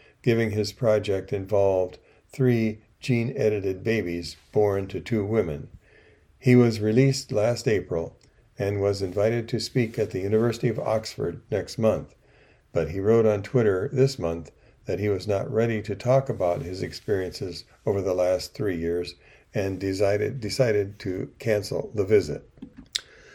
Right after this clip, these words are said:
One of the top stories on the sports page relates to high school boys basketball. Charles City, Clear Lake advanced to sub-state semifinals.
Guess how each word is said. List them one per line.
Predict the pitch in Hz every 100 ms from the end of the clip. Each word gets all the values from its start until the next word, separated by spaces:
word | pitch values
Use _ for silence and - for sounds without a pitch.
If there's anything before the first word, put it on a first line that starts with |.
| - -
One | 110 120
of | 95
the | 98 92 90
top | 92 107 110
stories | - 107 95 95 90
on | 87 85
the | 76
sports | - 98 95 -
page | 101 82 78 90 - - - - - - _ - - -
relates | 101 101 98 -
to | - 107 98 95 85
high | 101
school | 98 - 95 90
boys | 80 90 90 90
basketball. | 82 90 92 - - - - - - - - _ _ _ -
Charles | 107 98 98
City, | - 107 101 104 113 -
Clear | 117 113
Lake | 98 87 82
advanced | - - 90 98 95 -
to | 78
sub-state | - 104 98 - 90 92 -
semifinals. | - 85 85 85 98 87 73 58 - -